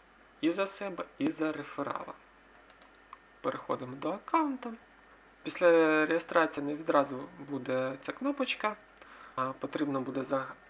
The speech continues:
зачекати, ну, можливо, там деякий час. Ну, в мене вже вона відразу з'являється. Переходимо за посиланням. А,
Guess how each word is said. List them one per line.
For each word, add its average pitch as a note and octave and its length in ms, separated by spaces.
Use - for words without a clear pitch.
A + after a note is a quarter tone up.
зачекати, C3+ 760
ну, C#3 220
можливо, C3 580
там - 240
деякий B2+ 400
час. B3+ 280
Ну, G#3 80
в D3 180
мене C#3+ 200
вже C3 240
вона B2+ 260
відразу - 440
з'являється. G#3 760
Переходимо - 520
за E3 60
посиланням. C4+ 640
А, A#2+ 120